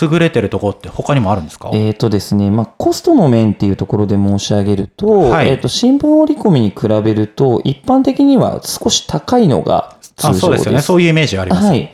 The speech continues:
Speaker 1: はい。
Speaker 2: ただ、えっと、我々、まあ、後としてですけれども、いろいろな配り方をお客様にご提案しておりまして、
Speaker 1: ええ。はい。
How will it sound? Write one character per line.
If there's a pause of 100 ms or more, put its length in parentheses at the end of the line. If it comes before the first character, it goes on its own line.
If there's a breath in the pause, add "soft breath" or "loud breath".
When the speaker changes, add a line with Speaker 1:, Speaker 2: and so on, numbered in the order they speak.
Speaker 1:
は
い。
Speaker 2:
た
だ、
え
っ
と、
我
々、
ま
あ、
後 (200)
と
し
て
で
す
け
れ
ど
も、
い
ろ
い
ろ
な
配
り
方
を
お
客
様
に
ご
提
案
し
て
お
り
ま
し
て、
Speaker 1:
え
え。
は
い。